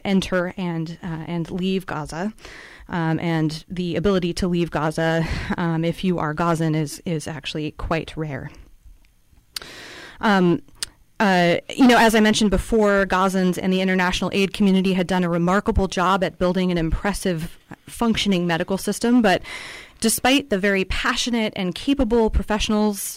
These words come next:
um, developing their medical system there, um, the blockade, especially the flow of goods, had an ever-present suffocating effect, uh,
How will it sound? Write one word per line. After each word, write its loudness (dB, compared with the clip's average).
um, -6
developing 2
their -2
medical -2
system -6
there, -2
um, -2
the -4
blockade, 2
especially -2
the -2
flow 0
of -6
goods, -4
had -2
an -2
ever-present -2
suffocating -4
effect, -8
uh, -12